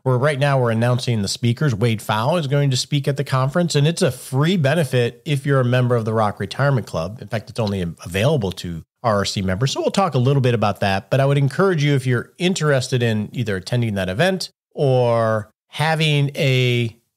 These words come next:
like-minded, good-spirited group of people where you can get that world-class education, come check it out at live with roger dot com. And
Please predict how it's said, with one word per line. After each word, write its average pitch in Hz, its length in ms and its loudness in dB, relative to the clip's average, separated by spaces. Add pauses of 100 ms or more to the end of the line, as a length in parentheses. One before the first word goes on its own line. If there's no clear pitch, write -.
like-minded, 123 880 0 (280)
good-spirited 135 560 0
group 113 220 -2
of 98 80 -6
people 113 320 -2
where 101 100 0
you 98 60 -2
can 104 80 -4
get 110 140 -2
that 92 140 0
world-class 98 580 -4
education, 143 680 -2 (200)
come 226 120 -8
check 202 220 0
it 185 60 2
out 123 200 2
at - 220 -4
live 123 400 2
with 113 240 -2
roger 107 300 0
dot 95 240 -2
com. 98 300 -2
And 95 200 -6